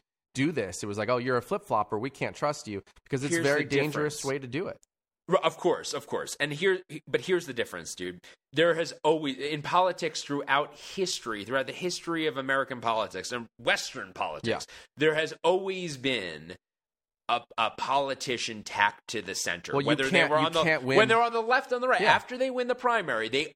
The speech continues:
Speaker 1: Yes.
Speaker 2: always had the pr-, the difference now is because Trump is so extreme,
Speaker 1: Yes.
Speaker 2: and you have to take all of his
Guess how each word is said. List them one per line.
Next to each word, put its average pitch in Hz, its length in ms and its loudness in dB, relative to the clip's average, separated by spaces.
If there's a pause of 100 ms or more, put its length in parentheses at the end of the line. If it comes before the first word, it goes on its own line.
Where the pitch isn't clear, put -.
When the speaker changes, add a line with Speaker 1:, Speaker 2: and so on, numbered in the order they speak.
Speaker 1:
Yes. - 160 6
Speaker 2:
always 254 260 -2
had 151 180 2 (200)
the 175 100 4
pr-, - 300 -4
the 185 120 2
difference 262 640 -4
now 120 480 0 (220)
is 151 160 -2
because 170 500 -4
Trump 269 540 -4
is 139 240 -6
so 226 500 0
extreme, 98 720 -4
Speaker 1:
Yes. 87 340 -6
Speaker 2:
and 165 160 4
you 170 140 0
have 175 320 0
to 202 100 -10
take 175 340 -4 (120)
all 156 340 2
of 160 140 -6
his 156 600 -4